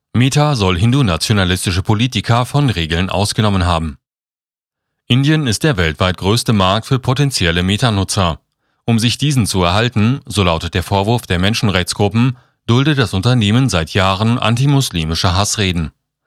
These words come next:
Metas oberste Führungskraft für öffentliche Angelegenheiten in Indien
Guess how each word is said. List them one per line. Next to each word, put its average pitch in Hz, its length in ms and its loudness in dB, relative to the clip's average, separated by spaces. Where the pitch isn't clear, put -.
Metas 101 400 0
oberste 117 320 0
Führungskraft 127 720 0
für 101 180 -2
öffentliche 90 460 -2
Angelegenheiten 95 800 0
in 92 100 0
Indien 113 520 2